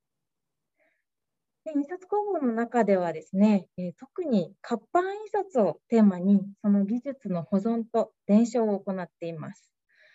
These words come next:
で、今から五十年ほど前まで行われていた活版印刷なんですが、えー、十五世紀半ばに技術が確立されて以来、えー、五百、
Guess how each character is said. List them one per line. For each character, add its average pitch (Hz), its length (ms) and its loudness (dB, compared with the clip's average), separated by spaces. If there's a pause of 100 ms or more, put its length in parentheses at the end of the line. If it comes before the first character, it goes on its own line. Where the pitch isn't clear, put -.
(300)
で、 285 100 -4
今 370 200 -2
か 339 100 4
ら 247 120 6
五 214 160 4
十 240 200 2
年 269 240 0
ほ 285 120 -8
ど 285 120 -4
前 294 220 -2
ま 294 160 -4
で 208 100 2
行 196 220 -4
わ 196 240 0
れ 190 120 -4
て 190 160 -6
い 190 60 -6
た - 260 -6 (140)
活 - 200 -8
版 208 140 4
印 208 60 4
刷 - 460 -12
な 180 120 -8
ん 175 60 -6
で 160 80 -12
す - 140 -20
が、 202 320 -4 (540)
え 214 80 0
ー、 196 60 -2
十 240 180 -2
五 294 140 -4
世 349 240 -8
紀 240 140 -2
半 208 300 0
ば 226 140 -4
に 226 180 -2
技 208 160 -2
術 196 240 -8
が 165 120 -6
確 - 460 -10
立 196 300 -4
さ 196 140 -8
れ 190 120 -4
て 196 160 -8
以 202 120 -2
来、 - 280 0 (240)
え 190 60 -4
ー、 170 40 -4
五 180 140 -10
百、 190 220 -6